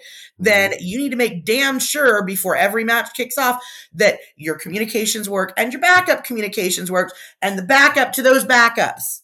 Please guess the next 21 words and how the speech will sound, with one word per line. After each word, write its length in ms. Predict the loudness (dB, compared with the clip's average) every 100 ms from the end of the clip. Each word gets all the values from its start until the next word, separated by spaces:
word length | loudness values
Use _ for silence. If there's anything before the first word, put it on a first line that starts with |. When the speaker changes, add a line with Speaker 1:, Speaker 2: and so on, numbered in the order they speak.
| _
Speaker 1:
are 140 | -4 -2
working. 340 | -2 -2 -6
It's 200 | -4 -4
Speaker 2:
And, 60 | -2
Speaker 1:
not 240 | 0 0
Speaker 2:
and 240 | -2 -8 -18 _ _ _ _ _ _
furthermore, 560 | _ -8 -6 -4 -4 -4
if 260 | -6 -8
there, 260 | -6 -6 -8 _ _ _ _ -12
if 180 | -12 -10
the, 260 | -10 -8 -10
a 60 |
tech 280 | -12 -10 -10
issue 220 | -12 -12
does 260 | -8 -8 -8
happen, 420 | -10 -10 -12 -14 -14
like, 140 | -14
everybody 260 | -12 -12 -12
take 120 | -14
a 40 | -16
breath. 300 | -16 -18